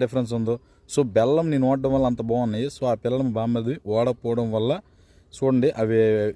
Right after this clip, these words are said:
చిన్నప్పుడు ఆ బెల్లం నీళ్ళు పెట్టకపోవడం వల్ల ఆ పిల్లలు ఎలాగైపోయినాయి చూసారా. So, అందువల్ల ఆ మనం కేర్ కానీ తీసుకుంటే పిల్లలు అయితే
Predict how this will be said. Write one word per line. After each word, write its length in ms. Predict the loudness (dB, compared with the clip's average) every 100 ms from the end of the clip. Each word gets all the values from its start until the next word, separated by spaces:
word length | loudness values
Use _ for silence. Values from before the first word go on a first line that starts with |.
| -6
చిన్నప్పుడు 400 | -2 -2 -2 -2 -6 _ _ -4
ఆ 20 | -2 2
బెల్లం 240 | 2 2 2
నీళ్ళు 180 | 2 0 0
పెట్టకపోవడం 420 | -4 -4 -2 -2 0
వల్ల 100 | -2
ఆ 20 | -2
పిల్లలు 200 | -4 -2
ఎలాగైపోయినాయి 460 | 0 0 -2 -4 -8
చూసారా. 260 | -6 -4 -4 -8 _ _ _ -4
So, 60 | 0
అందువల్ల 320 | 2 2 4 2 0 _ _ -4
ఆ 40 | -2 -2
మనం 160 | -2 -4 -6 -6 -2
కేర్ 180 | 0 2
కానీ 120 | 0 0
తీసుకుంటే 360 | -4 -4 -4 -4 -2
పిల్లలు 200 | 0
అయితే 120 | 0